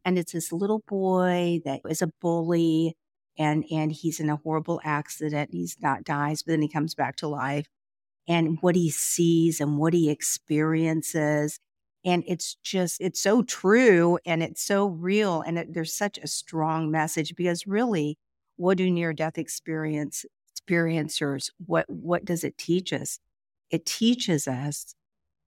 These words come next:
that, that it, it really is true that everything that we do in our lives matters. And, and not to really get into it, but the life review,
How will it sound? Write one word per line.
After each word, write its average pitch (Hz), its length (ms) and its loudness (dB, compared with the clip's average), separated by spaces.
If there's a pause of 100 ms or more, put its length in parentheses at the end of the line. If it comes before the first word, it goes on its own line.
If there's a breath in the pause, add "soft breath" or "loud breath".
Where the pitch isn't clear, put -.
(140)
that, 151 1000 0 (1200)
that 165 360 4
it, 175 200 -6
it 175 180 -2
really 180 420 2 (140)
is 185 220 2
true 202 360 0
that 156 240 0
everything 165 600 0
that 147 200 -2
we 156 200 0
do 165 380 -2
in 147 200 -4
our 135 180 -4
lives 147 540 -2
matters. 147 720 -2 (100)
And, 156 300 4
and 160 420 2
not 190 260 4
to 180 80 -6
really 160 180 0
get 139 140 -4
into 165 340 0
it, 131 120 -4
but - 140 -10
the 147 100 -6
life 160 460 0
review, 151 680 2